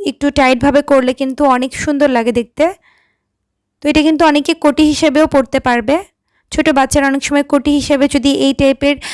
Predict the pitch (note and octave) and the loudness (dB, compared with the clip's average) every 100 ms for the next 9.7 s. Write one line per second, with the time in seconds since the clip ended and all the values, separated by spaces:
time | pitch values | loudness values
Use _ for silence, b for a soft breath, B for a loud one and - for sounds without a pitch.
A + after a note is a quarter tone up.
0 | B - C4 A#3 C4 C4 C4+ C#4 C4+ B3 | B -2 -2 2 0 2 2 0 2 0
1 | A#3+ D4+ - B - C#4 C4 C4+ C4+ C4 | 0 -2 -6 B -8 -2 0 0 0 0
2 | C4+ B3+ C#4+ C4+ B3 C4 C4+ C4+ B3+ C#4 | 0 2 -2 -2 -2 -2 -2 -2 -2 -4
3 | D4 _ - B3+ B3+ C4 C#4 C#4 B3+ A#3+ | -4 _ -4 0 0 0 -4 -4 -2 0
4 | A#3+ C4 C4 B3 - C4+ C#4 C4+ C4+ C4+ | 0 -2 0 -2 -2 -4 -4 -4 -4 -2
5 | C4+ B3+ C4+ B3 A#3+ B3+ C4 C4 A#3+ A3+ | -2 -2 -2 -2 0 -2 0 0 0 -2
6 | B3+ D4+ B B B D4 C#4+ C#4 C#4+ C4+ | -2 -4 B B B 0 0 0 -2 0
7 | B3+ B3+ B3+ C4 C4 - A#3+ A#3+ B3+ B3 | 0 2 0 -2 -4 -2 -2 0 0 0
8 | B3+ B3+ C#4 B B B3 C4 - C#4+ C#4+ | 0 0 -2 B B -2 -2 0 -2 0
9 | B3+ C4+ C#4 C4 C4 B3+ D4 | 2 2 2 2 2 0 -2